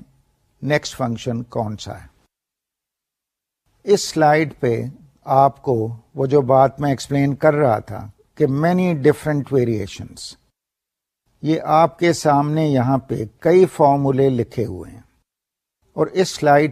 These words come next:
پہ یہ میں نے آپ کو اس لیے میں یہ دکھا رہا ہوں کہ آپ کو کلیئر ہو جائے کہ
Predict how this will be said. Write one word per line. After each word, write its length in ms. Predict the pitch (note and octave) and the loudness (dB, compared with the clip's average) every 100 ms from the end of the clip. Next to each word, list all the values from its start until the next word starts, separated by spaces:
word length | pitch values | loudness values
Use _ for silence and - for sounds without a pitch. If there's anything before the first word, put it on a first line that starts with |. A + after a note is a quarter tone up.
| - | -2
پہ 160 | B2+ C3+ | -2 0
یہ 200 | C#3 D3 | 0 -2
میں 260 | C3+ C3+ | 0 0
نے 180 | C#3+ D3+ | 0 0
آپ 260 | C#3 B2+ - | 2 2 0
کو 120 | D3 D3 E3 | -2 -2 -2
اس 160 | E3 - | -4 0
لیے 240 | E3+ E3 | 0 0
میں 260 | C#3 C3+ C3 | 0 -2 -2
یہ 80 | B2+ | -2
دکھا 380 | A#2 - A2+ A#2 | -4 -4 -4 -2
رہا 120 | C3 | -2
ہوں 200 | A#2+ D#3 G3 _ _ _ _ _ _ _ - | -4 -6 -12 _ _ _ _ _ _ _ -10
کہ 100 | D3+ C#3 | -6 0
آپ 240 | C#3 D3+ - | 2 2 0
کو 200 | D#3 D#3 - - | 0 0 -2 -8
کلیئر 300 | D#3 E3+ E3 | -2 0 0
ہو 180 | C3+ B2+ | 0 0
جائے 420 | A#2+ A2+ A#2+ C3+ | 0 0 -2 -6
کہ 200 | - | -8